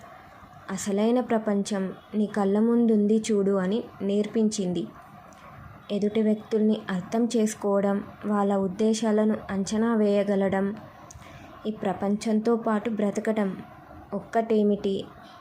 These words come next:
చాలా విషయాలు నేర్చుకున్నాను. ఒకరోజు కాలేజ్కి వెళ్ళే టైంలో వాళ్ళ ఇంటి దగ్గర గొడవ అవుతుంటే వెళ్ళి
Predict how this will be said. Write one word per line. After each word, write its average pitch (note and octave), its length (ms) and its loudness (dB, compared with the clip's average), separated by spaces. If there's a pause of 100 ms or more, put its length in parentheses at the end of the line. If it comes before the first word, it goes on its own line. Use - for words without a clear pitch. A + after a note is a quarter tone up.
(160)
చాలా G3+ 340 2
విషయాలు G#3 480 0
నేర్చుకున్నాను. G#3+ 800 0 (1500)
ఒకరోజు G3+ 680 0 (320)
కాలేజ్కి G#3+ 520 0
వెళ్ళే G#3+ 320 4
టైంలో G#3+ 540 0 (520)
వాళ్ళ G3+ 220 0
ఇంటి G3 360 0
దగ్గర A3 300 2
గొడవ G#3 400 2
అవుతుంటే A3 540 0
వెళ్ళి A3 400 2